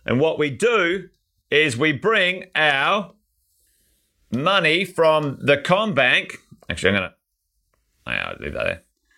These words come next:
We bring our money from the CommBank. Let's say that's a hundred K. We bring our money from the CommBank,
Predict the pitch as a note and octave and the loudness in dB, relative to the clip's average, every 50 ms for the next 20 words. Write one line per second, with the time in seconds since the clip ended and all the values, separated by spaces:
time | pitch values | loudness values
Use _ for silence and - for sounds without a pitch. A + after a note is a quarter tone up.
0 | _ _ - - C3+ C3 C#3 D#3+ E3 D#3 D3+ D3 D#3 E3+ F3 F3 E3 - - D#3 | _ _ -4 -4 -2 0 0 0 0 0 0 0 0 0 0 0 0 0 -2 -2
1 | D3+ C3+ - - F#3 F#3 G3 G3 F3+ G3+ G#3 G3 - - E3 D#3+ D#3+ D#3+ - - | 0 -2 0 0 0 0 0 2 2 2 2 0 -2 -2 -2 -2 -2 -2 -2 -2
2 | E3 D#3 D3+ C#3+ D3 C#3 - D3 C3+ A#2+ C3+ C#3+ C#3+ C3 C3 A#2+ - - F3 F3+ | 0 0 2 2 0 0 0 -2 -2 0 0 0 0 0 0 0 0 0 0 2
3 | F#3 F#3+ F#3+ F#3 F3+ - - _ _ _ _ _ _ _ _ _ _ _ _ _ | 2 2 2 0 -2 -6 -14 _ _ _ _ _ _ _ _ _ _ _ _ _
4 | _ _ _ - C#3 C#3 G#2+ D3+ E3 E3 D#3+ D#3 D3+ D3+ D3+ D3+ D3+ C#3 - C#3 | _ _ _ 0 0 0 2 2 2 2 2 0 2 0 0 0 0 0 -2 -2
5 | C3 B2+ A#2+ - F#3+ G#3+ A3+ G#3+ D#3 C#3+ C#3 E3 G#3 G#3 - | -2 -2 0 0 0 0 0 2 0 0 0 0 -2 -4 -10